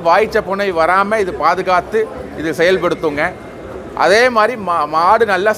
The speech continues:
சைனிங்கா வளரும். அப்போ இதெல்லாம் நீங்க ரெகுலரா அதுக்கு உணவு சங்கிலிக்கு, அதுக்கு உணவுக்கு வேணுங்கிற விஷயங்கள் நம்ம கொடுக்கும்போது உங்களுக்கு வந்து பாத்தீங்கன்னா மாட்டோட ஆயுள் காலமே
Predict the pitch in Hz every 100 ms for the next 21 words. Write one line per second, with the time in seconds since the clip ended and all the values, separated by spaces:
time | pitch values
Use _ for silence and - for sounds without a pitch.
0 | 185 185 214 214 214 165 156 147 135 -
1 | 151 196 170 175 220 247 233 208 190 190
2 | 202 233 220 190 180 214 240 220 202 208
3 | 190 - 156 165 170 214 240 202 196 190
4 | 185 175 165 151 147 147 147 143 160 214
5 | 214 208 190 175 175 190 214 175 151 131
6 | 170 196 - - - - 170 190 175 185
7 | 208 202 196 190 185 214 156 156 196 233
8 | 247 196 170 214 - 220 196 185